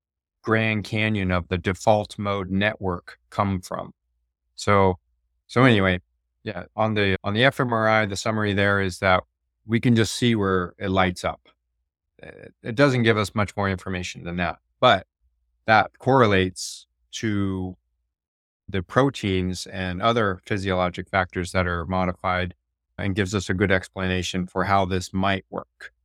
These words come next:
But that goes into a, an interesting point that I'm gonna make. I'm doing a speak event later this month. Ketamine just doesn't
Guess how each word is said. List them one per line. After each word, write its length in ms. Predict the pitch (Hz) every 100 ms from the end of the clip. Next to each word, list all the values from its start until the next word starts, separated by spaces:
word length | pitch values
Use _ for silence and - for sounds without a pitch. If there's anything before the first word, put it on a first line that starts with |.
| _
But 140 | 139 139
that 180 | 190
goes 200 | 185 180
into 300 | 170 156 147
a, 60 | 117 98 _ _ _ _ _ _ _ _ -
an 160 | 131 135
interesting 520 | 147 143 - 123 104
point 340 | - 110 87 - _ _ _ _ _ _
that 160 | 110 110
I'm 140 | 113
gonna 180 | 107 104
make. 240 | 104 104 - 98
I'm 200 | 95 92
doing 220 | 101 92
a 80 | 87
speak 300 | - 110 95
event 300 | 90 90 95
later 260 | 95 90
this 220 | 87 87 95
month. 220 | 92 87 _ _ _ _ _ -
Ketamine 600 | 160 160 160 160 160 - _ _ _ _ _ -
just 360 | 151 160 -
doesn't 440 | 139 131 123 110